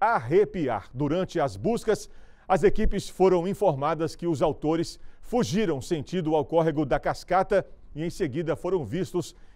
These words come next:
em um bar no distrito de São Sebastião do Batatal. Segundo as investigações, os autores chegaram bastante nervosos,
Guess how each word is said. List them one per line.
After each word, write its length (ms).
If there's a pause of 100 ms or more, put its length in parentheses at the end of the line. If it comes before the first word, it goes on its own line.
(120)
em 100
um 100
bar 320
no 140
distrito 460
de 160
São 280
Sebastião 600 (260)
do 160
Batatal. 680 (320)
Segundo 420
as 100
investigações, 1000
os 160
autores 460
chegaram 500
bastante 720
nervosos, 720